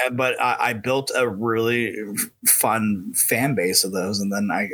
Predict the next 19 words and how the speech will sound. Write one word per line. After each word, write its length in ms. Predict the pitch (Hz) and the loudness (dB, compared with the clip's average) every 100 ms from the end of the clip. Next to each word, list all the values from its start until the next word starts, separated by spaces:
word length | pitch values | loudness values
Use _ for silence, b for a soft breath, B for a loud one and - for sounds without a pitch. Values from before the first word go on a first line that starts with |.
| - | -4
I 60 | |
kinda 320 | - - 85 | -4 -6 -6
just 220 | 101 90 - | -4 2 2
stopped, 480 | 98 107 101 - | 2 0 -2 -8
like, 180 | 80 90 - | -8 -8 -4
after 260 | 95 - 92 | -4 -2 -4
I, 180 | 92 104 | -4 -2
I 40 | |
moved 300 | 113 110 110 | -2 -2 -4
into 220 | 110 110 | -4 0
certain 320 | 107 110 98 101 | 0 0 -4 -4
places 560 | 98 104 101 104 98 | -2 0 0 -2 -4
and 160 | 98 95 98 | -6 -10 -6
that 140 | 104 | -4
I 80 | 101 | -4
couldn't 480 | - - 98 107 - _ | -4 -6 -6 -8 -10 _
film 400 | - - 101 113 | -8 -2 0 2
those 540 | 120 120 123 135 - - _ _ _ _ _ _ _ _ _ _ _ _ | 2 0 2 2 0 -4 _ _ _ _ _ _ _ _ _ _ _ _
anymore. 560 | 135 127 131 131 147 | 0 0 2 0 0